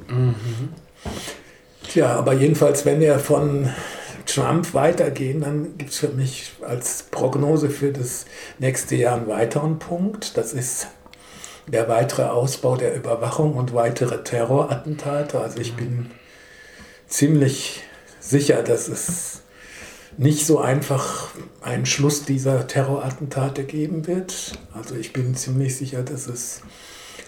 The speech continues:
Speaker 2: weitergehen wird und dass auch die Politiker weiter mit ihren alten Spielchen machen, nämlich jedes Attentat wird benutzt, um sofort mehr Überwachung, schärfere Gesetze zu fordern und so weiter.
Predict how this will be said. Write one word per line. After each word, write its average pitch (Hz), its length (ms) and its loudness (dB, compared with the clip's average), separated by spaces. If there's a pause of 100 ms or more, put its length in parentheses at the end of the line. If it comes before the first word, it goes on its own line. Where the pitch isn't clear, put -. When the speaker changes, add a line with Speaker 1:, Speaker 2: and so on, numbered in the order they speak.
(220)
Speaker 2:
weitergehen 151 800 2
wird 160 300 0
und 131 240 -8
dass - 260 0
auch - 240 2
die 151 100 2
Politiker 143 640 0
weiter 127 320 0
mit 139 240 -2
ihren 139 260 -2
alten 127 360 0
Spielchen 147 580 2
machen, 135 280 2
nämlich 127 480 -4 (340)
jedes 139 520 0
Attentat 131 540 0
wird 131 260 -2
benutzt, 131 540 0
um 123 100 4
sofort 131 760 2 (580)
mehr 147 340 6
Überwachung, 139 540 4
schärfere 127 600 4
Gesetze 131 500 0
zu 135 160 0
fordern 127 540 0
und 123 180 -4
so 123 160 -2
weiter. 135 520 -2